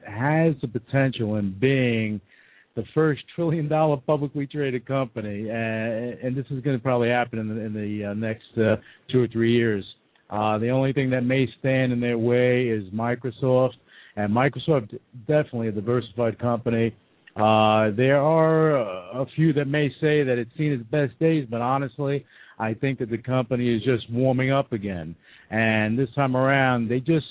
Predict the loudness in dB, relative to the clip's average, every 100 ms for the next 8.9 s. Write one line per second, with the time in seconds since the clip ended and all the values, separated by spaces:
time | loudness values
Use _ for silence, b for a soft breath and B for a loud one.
0 | -6 0 2 4 4 2 -2 -2 0 0
1 | 0 -2 -2 _ -2 -2 -4 -4 -2 -2
2 | -6 -16 b b -2 0 0 -2 0 2
3 | 4 4 2 -4 -4 -2 2 2 0 -2
4 | -2 -4 -2 0 2 0 -2 -2 -2 -2
5 | -4 -2 2 4 2 0 _ _ _ _
6 | -8 -6 -2 0 0 0 0 2 0 -2
7 | -4 -2 0 2 2 4 4 2 b b
8 | _ 0 0 0 0 2 2 2